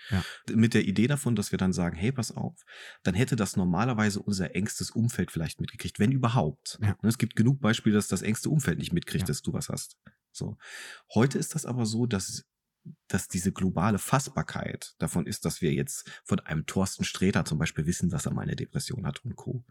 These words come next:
Speaker 1: Ja.
Speaker 2: Ähm, das zieht, gibt's ja viele Beispiele, ähm, rund um, ich sag jetzt mal so Namen wie Marilyn Monroe und Kurt Cobain und so weiter und so fort.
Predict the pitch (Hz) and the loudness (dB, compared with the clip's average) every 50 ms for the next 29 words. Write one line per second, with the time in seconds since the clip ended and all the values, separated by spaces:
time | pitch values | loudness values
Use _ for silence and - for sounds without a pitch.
0 | - - - 104 104 - - - - _ _ _ - - 98 95 92 90 - - | -6 0 2 2 2 2 -2 -8 -18 _ _ _ 0 2 2 4 2 2 0 -2
1 | 95 - - - - - - - - 147 175 208 - - - - - _ _ _ | -4 -4 -4 -8 -10 -10 -4 0 2 2 2 2 2 -2 -8 -12 -14 _ _ _
2 | _ _ - - 107 - - - - 87 - - 101 104 92 - 85 85 98 - | _ _ -6 -4 -4 -4 -2 -2 -4 -4 -2 -2 -2 -2 0 2 2 2 2 0
3 | - - 98 95 92 92 92 95 92 - - - 90 87 - 85 - 107 101 101 | 0 0 2 2 2 0 -2 -4 -4 -6 -6 -6 -6 -4 -4 0 2 2 2 2
4 | - - 87 90 85 85 85 - - - 92 90 - 90 - - 87 85 85 - | 2 0 0 0 0 0 -2 -4 -4 -4 -2 0 0 -2 -2 0 0 0 0 -2
5 | 90 82 82 85 85 95 95 90 87 82 78 82 82 85 85 85 85 87 82 85 | -2 0 2 2 4 4 4 4 4 2 2 4 4 4 4 2 2 2 4 4
6 | 92 92 87 82 82 80 82 82 - - - - - - 98 82 - - - - | 4 4 4 4 2 0 0 -2 -2 -2 -4 -6 -6 -6 -4 -2 -2 -2 -2 -4
7 | - - - - 185 180 - - - 170 135 - 131 131 131 139 147 139 113 - | -6 -8 -4 -2 -2 -2 0 0 0 0 0 0 0 0 0 0 0 0 -2 -4
8 | - - - - 147 - - 147 113 151 - - 185 202 117 - - | -6 -4 -4 -2 -2 -2 -2 -4 -4 -6 -6 -6 -4 -4 -4 -6 -8